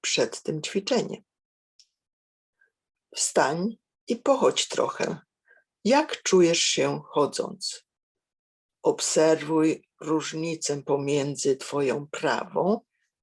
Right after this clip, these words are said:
i lewą stroną. Ramiona, barki, ruchy prawej i lewej ręki. Dziękuję bardzo za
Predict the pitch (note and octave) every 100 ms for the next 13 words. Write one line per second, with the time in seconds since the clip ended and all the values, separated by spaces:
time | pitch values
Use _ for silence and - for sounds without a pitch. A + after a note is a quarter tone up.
0 | _ A3 A3 B3+ A#3+ D3 B2+ D3+ _ -
1 | - - - - - - _ _ _ _
2 | _ _ - - F3 D#3+ D#3+ D3 D3+ D#3+
3 | E3+ F#3 _ _ - D3 D#3 C3+ - -
4 | - D#3+ D#3 _ _ _ _ _ _ _
5 | - E3+ D#3+ G3 - D3 D3 - D#3+ D3
6 | C#3 D3 D3 _ _ - D3+ C3+ - -
7 | D#3 _ - D3 - - - - - _
8 | _ _ _ _ _ _ _ _ _ _
9 | _ _ _ _ _ _ _ _ _ _
10 | _ _ _ - F3+ F3 - B3+ C#4 A3+
11 | F3 D#3+ D#3 - D#3 D#3+ - - D3 D3+
12 | C#3+